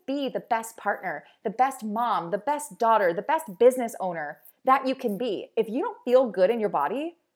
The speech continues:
ooh, y'all, what are you doing? Like, you owe it to your children. You owe it to your partner. You owe it to the world, to the people that you are going to inspire and change, to feel your best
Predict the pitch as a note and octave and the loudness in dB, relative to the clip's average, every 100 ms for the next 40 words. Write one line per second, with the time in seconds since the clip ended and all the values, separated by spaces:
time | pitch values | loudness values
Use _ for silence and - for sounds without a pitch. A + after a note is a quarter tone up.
0 | _ _ - G#4+ C5 - - _ _ _ | _ _ 4 6 6 4 -10 _ _ _
1 | - A#3 F#4 F#4 - - - _ _ _ | 0 4 6 8 8 6 -10 _ _ _
2 | _ _ _ _ C#4+ G#4 F#4+ G3+ F4+ A#4 | _ _ _ _ 4 6 6 6 4 2
3 | D#3+ E3+ _ B3 B3 D4 F4+ - A#3+ C4 | -2 -6 _ 4 6 2 0 4 8 8
4 | D#4+ G#4 - _ _ D4+ C#4+ A#3+ B3 A#3+ | 8 2 -8 _ _ 0 2 2 0 -4
5 | G#3 G3 C#4 - C4+ E4 F#4 - B3 A3+ | -4 -2 -4 2 4 4 2 -4 -4 -2
6 | A#3+ C4 G#3+ A#3+ - C4+ E4+ D#4 A#3+ A3 | -4 -4 -6 -6 -2 0 0 -6 -4 -4
7 | E3+ A#3+ D#4+ A3 - - A#3 D#4+ G4 A#3+ | 2 4 6 4 4 -2 -2 -6 -4 -4
8 | G3 D4+ C#4 B3+ G#3 G3+ - G#3+ B3+ F#3+ | -2 -4 -2 -4 -4 -8 -4 -2 -2 -4
9 | - A#3+ F#3+ _ - D#4+ D4+ - D4 D#4+ | -8 -8 -8 _ -6 -4 -4 -4 -2 0
10 | F4 C4 A#3 F#3+ G#3+ F3 - - | 2 2 2 4 4 2 -8 -18